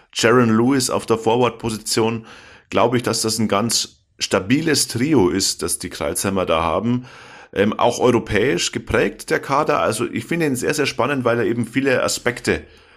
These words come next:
vereint. Man hat mit Otis Livingston einen amerikanischen Point Guard, dafür auf den großen Positionen eher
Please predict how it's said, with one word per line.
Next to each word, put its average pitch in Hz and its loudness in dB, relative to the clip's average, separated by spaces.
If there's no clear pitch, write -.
vereint. - -2
Man 90 0
hat 98 0
mit 120 0
Otis 127 0
Livingston 135 0
einen 107 0
amerikanischen 113 0
Point 156 -2
Guard, 143 0
dafür - 0
auf 107 0
den 113 0
großen 135 -4
Positionen 120 -2
eher 113 2